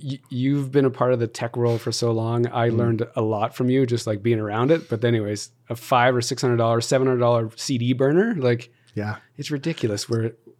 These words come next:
Speaker 1: what
Speaker 2: Y-,
Speaker 1: was happening.
Speaker 2: You know what? I actually remember. I remember being in the basement of that shop and you coming downstairs, and I remember putting it in. Like, it was,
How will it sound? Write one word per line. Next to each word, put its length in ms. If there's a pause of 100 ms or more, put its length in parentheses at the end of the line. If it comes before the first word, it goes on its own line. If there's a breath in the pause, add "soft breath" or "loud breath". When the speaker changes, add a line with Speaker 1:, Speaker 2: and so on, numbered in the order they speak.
(120)
Speaker 1:
what 120
Speaker 2:
Y-, 60
Speaker 1:
was 100
happening. 440
Speaker 2:
You 120
know 80
what? 140
I 100
actually 220
remember. 500
I 80
remember 300
being 200
in 80
the 80
basement 380
of 60
that 120
shop 320
and 80
you 120
coming 260
downstairs, 640
and 100
I 40
remember 260
putting 320
it 240
in. 260
Like, 160
it 80
was, 140